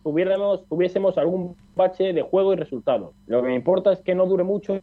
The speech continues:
y amarrar la permanencia cuanto antes. Hay que hacer lo necesario para revertir la situación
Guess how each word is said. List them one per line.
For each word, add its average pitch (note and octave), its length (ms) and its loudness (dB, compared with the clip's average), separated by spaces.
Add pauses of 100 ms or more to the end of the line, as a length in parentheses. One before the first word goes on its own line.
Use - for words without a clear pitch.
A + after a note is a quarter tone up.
(140)
y D3+ 80 0
amarrar C#3+ 260 0
la E3 140 0
permanencia D#3+ 400 0
cuanto C3+ 320 0
antes. A#2 340 -6
Hay E3+ 160 0
que - 100 -4
hacer B2 200 -4
lo A#2 80 -8
necesario G3 480 -2
para C#3 160 -4
revertir B2 380 -4
la C3+ 120 -4
situación D3 440 -2